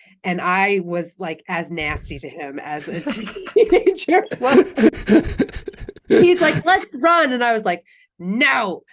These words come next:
Speaker 1: give me my
Speaker 2: <laughs>
Speaker 1: ginger ale." And he was like, "Uh, you drank all your ginger ale." And I was like, "No, I didn't. I know I didn't." I mean, I was a snot little brat to him, and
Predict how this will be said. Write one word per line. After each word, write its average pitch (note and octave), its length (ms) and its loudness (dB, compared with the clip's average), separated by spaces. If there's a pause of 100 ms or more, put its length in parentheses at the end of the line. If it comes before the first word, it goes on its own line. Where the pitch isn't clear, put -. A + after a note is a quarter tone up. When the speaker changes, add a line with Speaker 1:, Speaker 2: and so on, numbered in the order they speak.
Speaker 1:
give F4 300 4
me E4+ 120 8
my D#4 240 0
Speaker 2:
<laughs> - 60 -20
Speaker 1:
ginger C4+ 340 -2
ale." A3 300 0
And G#3 100 -10
he A#3+ 180 -14
was A3+ 160 -14
like, G#3+ 280 -12 (180)
"Uh, A3 280 -4 (180)
you G#3+ 200 -8
drank G3 220 -4
all F#3 80 -10
your D#3 120 -10
ginger E3+ 320 -14
ale." D3+ 80 -8
And D3+ 60 -10
I - 20 -10
was D#3+ 100 -10
like, F#3+ 100 -6
"No, G#3+ 200 4
I G#3+ 80 4
didn't. D3+ 320 -6 (120)
I F3+ 80 -12
know F3 220 -8
I E3+ 80 -10
didn't." D3 240 -12
I F3+ 60 -8
mean, F3 120 -8
I F3 200 0
was F3+ 200 -4
a D3+ 460 -10
snot D#3+ 840 -8
little D3+ 500 -12
brat C#3 680 -8
to D3+ 120 -20
him, B2 520 -16
and - 120 -18